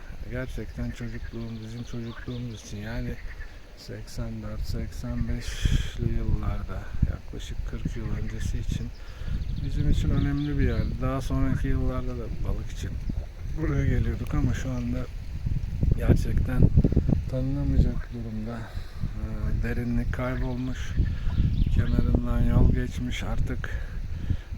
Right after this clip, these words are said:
E, o eski kendine özgü, sakin, sessiz, tenhada olan bir yer değil.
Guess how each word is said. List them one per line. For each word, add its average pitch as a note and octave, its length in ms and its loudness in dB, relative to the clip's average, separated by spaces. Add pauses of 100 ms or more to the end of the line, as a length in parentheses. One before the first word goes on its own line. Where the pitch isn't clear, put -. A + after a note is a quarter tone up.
(160)
E, A2+ 100 -8 (100)
o - 40 -10
eski B2 380 -10
kendine A#2 560 -6
özgü, A#2+ 520 -6 (1040)
sakin, G2 580 -10
sessiz, - 800 -14 (760)
tenhada A2+ 440 -10
olan A#2 340 -8
bir A2 40 -8
yer A2 300 -10
değil. A2+ 260 -8